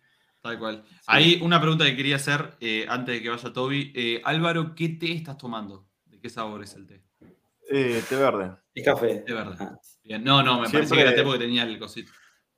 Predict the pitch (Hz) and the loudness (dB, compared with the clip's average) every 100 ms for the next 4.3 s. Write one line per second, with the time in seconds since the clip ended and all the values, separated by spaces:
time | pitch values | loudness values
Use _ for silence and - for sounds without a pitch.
0 | - 143 135 127 131 147 151 127 110 143 | -4 0 2 6 10 12 12 8 6 2
1 | 170 151 131 120 123 113 123 131 123 110 | 4 4 4 2 2 4 4 6 4 4
2 | 107 104 - 107 107 104 107 104 131 143 | 0 -4 -4 -6 -6 -8 -6 -6 -2 -2
3 | 120 110 107 110 120 143 127 117 110 - | -2 -4 -4 -4 -2 0 0 -2 -4 -2
4 | 151 180 | -4 -4